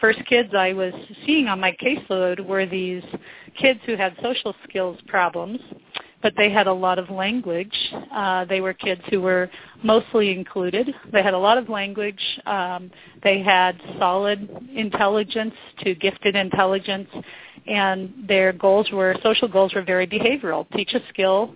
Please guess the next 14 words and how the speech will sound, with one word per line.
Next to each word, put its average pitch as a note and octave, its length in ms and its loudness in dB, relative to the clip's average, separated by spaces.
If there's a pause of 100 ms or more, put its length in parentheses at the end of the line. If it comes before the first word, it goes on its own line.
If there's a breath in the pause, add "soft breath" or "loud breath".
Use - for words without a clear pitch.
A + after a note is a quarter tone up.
reward F#3+ 380 2
that G3 200 0
behavior, G3+ 580 -2 (440 loud breath)
and G3 200 -2
the F#3+ 60 4
idea F#3+ 320 4
was F#3 280 2
they'll F#3 160 2
do F#3 140 -2
the F3+ 200 -6
skill. G3 400 2 (840)
And G3+ 440 2
it - 140 -2
was G#3 140 -2